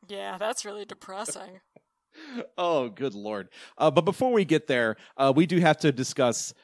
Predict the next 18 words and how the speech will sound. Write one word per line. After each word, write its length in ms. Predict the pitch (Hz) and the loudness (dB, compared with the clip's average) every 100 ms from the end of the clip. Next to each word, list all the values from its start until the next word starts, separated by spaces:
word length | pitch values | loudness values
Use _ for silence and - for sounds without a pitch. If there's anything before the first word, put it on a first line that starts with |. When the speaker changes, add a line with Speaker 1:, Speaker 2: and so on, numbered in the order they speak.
| _ 110 | _ -4
Speaker 2:
uh, 220 | 110 107 | -2 0
our 160 | 127 120 | 2 2
last 300 | 120 117 139 | 2 0 0
episode, 540 | 120 - 147 196 170 | -4 0 2 4 2
My 160 | 123 120 | -2 -2
Fellow 260 | 135 120 113 | 0 0 0
Americans. 520 | 117 127 165 160 - 123 | 0 0 -2 -6 -6 0
Uh, 140 | 123 | 2
we've 100 | 139 139 | 2 2
got 160 | 160 | 0
two 200 | - 220 | 0 -2
polls 600 | 214 165 147 165 208 - - _ - | 0 2 2 2 -2 -6 -16 _ -6
that 100 | 120 | -2
we 400 | 123 117 113 - _ - | 0 0 -4 -8 _ -8
conducted 500 | 135 120 110 127 131 | -4 -2 -4 -6 -8
for 120 | 120 | -8
this 240 | 101 98 | -10 -12
movie. 360 | 104 101 101 | -10 -10 -10